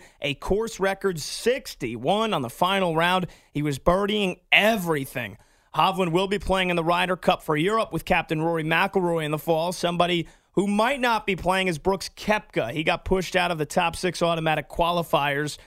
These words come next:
for American golfers by Xander Schauffele over the weekend. Koepka obviously plays on the live Tour, so now he needs Captain Zach Thomas to pick him as a wild card. Uh, excuse me, Captain Zach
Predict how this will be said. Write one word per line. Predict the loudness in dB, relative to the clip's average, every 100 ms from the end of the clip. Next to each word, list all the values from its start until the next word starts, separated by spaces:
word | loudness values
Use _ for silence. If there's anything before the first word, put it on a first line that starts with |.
| _ _
for | -2 2
American | 2 2 0 -2 2
golfers | 0 2 0 0
by | 0 0
Xander | 0 2 0
Schauffele | 0 0 0 0 -2
over | 0
the | 0
weekend. | 0 0 2 0 -2 -6 _ _
Koepka | 0 0 2 2
obviously | 2 0 -2 -4
plays | -2 -2 0
on | -2
the | 0
live | -2 -2 -2
Tour, | -2 0 -4
so | -2
now | 0 0
he | 0
needs | -2 -2
Captain | 0 0 -2 -8
Zach | -2 0 0 -4
Thomas | -2 0 2 0 -4 -10 -18 _ _
to | -8
pick | -2 -2
him | 0 0
as | 0
a | -2
wild | 0 0 2 0 -4
card. | -2 -2 -2 -8 -14 _ _ -4
Uh, | -4
excuse | -2 -2 -2
me, | -2
Captain | 0 0 0 -2
Zach | 0 -2 -2